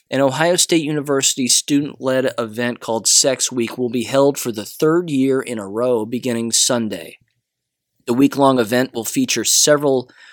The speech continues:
virtual lectures for students to learn about certain topics such as," quote, "talk on healthy versus to-,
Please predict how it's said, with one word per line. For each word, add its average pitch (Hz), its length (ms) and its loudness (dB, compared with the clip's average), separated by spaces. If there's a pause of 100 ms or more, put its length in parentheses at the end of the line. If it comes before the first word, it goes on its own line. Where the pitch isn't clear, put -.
(200)
virtual 156 880 2
lectures 123 760 0 (1300)
for 131 200 -2
students 196 480 2
to - 100 -4
learn 156 240 0
about 120 320 2
certain 139 380 2
topics 123 680 0 (640)
such - 460 2
as," 120 480 0
quote, 135 500 0 (180)
"talk 156 460 0
on 139 220 2
healthy 151 720 0 (380)
versus 127 560 0
to-, - 380 2